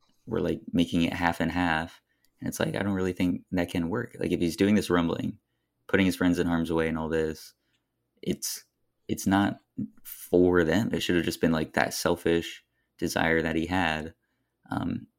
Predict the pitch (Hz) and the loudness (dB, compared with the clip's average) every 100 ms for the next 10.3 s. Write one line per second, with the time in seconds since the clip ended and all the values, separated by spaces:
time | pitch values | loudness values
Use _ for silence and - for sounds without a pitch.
0 | _ - 85 - 80 110 101 101 95 - | _ 0 2 2 2 4 6 6 4 2
1 | 85 85 82 - 92 87 87 85 87 _ | 0 2 0 4 6 6 4 2 -4 _
2 | _ _ _ _ _ _ - - - - | _ _ _ _ _ _ -12 -10 -10 2
3 | 95 87 95 - 80 - 92 92 - - | 2 4 2 2 2 6 6 6 2 -2
4 | - - _ _ _ _ _ _ _ - | -4 -8 _ _ _ _ _ _ _ -6
5 | 85 76 85 107 85 82 85 80 98 82 | -4 0 4 6 6 4 2 2 4 6
6 | 80 80 - - 98 90 85 85 87 85 | 6 2 -4 0 4 6 6 6 4 0
7 | 82 78 - 85 80 92 104 127 139 - | -2 0 0 0 0 4 6 6 4 -2
8 | _ _ _ _ _ _ _ _ - 117 | _ _ _ _ _ _ _ _ 2 6
9 | 110 85 98 - 95 87 90 82 80 82 | 6 4 0 4 4 2 2 4 4 0
10 | 80 - - | -2 -6 -18